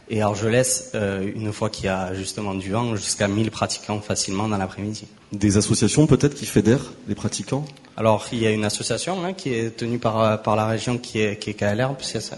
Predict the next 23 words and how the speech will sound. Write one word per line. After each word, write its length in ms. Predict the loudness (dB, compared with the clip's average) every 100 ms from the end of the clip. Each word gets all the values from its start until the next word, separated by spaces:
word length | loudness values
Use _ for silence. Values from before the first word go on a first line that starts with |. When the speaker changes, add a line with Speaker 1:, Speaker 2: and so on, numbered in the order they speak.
| -12
Speaker 1:
voilà, 260 | -6 -4 -2 -4 -10 -10 -10
euh, 40 | -12 -16 -18 -18 -14
qui, 400 | -6 -2 0 0
qui 120 | 0
justement 580 | 0 0 0 0 0 -2 0
est, 260 | 4 4
euh, 360 | 4 2 0 -2 -8 -16 -20 _ _ _ _
enfin, 180 | -8 -6 -4
justement, 580 | -4 -2 0 2 2 2 -2
ils, 800 | -2 -2 -2 -4 -4 -4 -6 -8 -8
ils 80 | -6
s'associent 760 | 0 4 4 4 2 0 -2 -4 -10 -6
pour 160 | -4
pouvoir 380 | -2 4 4 6
rayonner 640 | 2 2 2 2 2 0 -2
et 180 | 2 4
avoir, 540 | 6 6 4 0 -6
euh, 400 | -4 -2 -2 -4 -6 -12 -18 -6
u-, 240 | -4 -2 0
une 200 | 0 0
parole 440 | 2 2 4 2
plus 200 | -2 -10
forte 400 | 0 2 2 -2